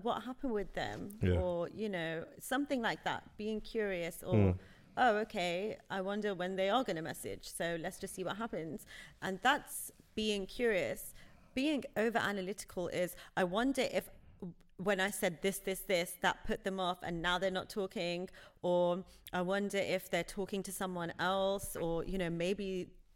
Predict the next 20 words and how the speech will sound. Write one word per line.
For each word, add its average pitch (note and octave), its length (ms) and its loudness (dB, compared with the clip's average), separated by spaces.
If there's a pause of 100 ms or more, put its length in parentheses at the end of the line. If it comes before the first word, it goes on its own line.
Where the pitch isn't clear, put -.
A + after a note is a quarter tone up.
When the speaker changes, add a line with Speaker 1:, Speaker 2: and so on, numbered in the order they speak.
(120)
Speaker 1:
you, F#3 120 -4 (160)
and F#3+ 120 2
then F#3 180 4
trying F#3 340 0
to G3 100 -2
look - 240 12
back - 220 4
in G#3 80 0
conversations F#3+ 800 0 (220)
Speaker 2:
Mm. F3 80 2
Speaker 1:
and E3+ 320 -6 (340)
figuring F#3+ 440 2
out E3 280 2
what, F#3 260 2
what, E3+ 460 -2
you F#3 180 -4
know, E3+ 300 -2 (220)
ruined F3+ 380 0
the D#3+ 80 -6
bond. F#3+ 760 -2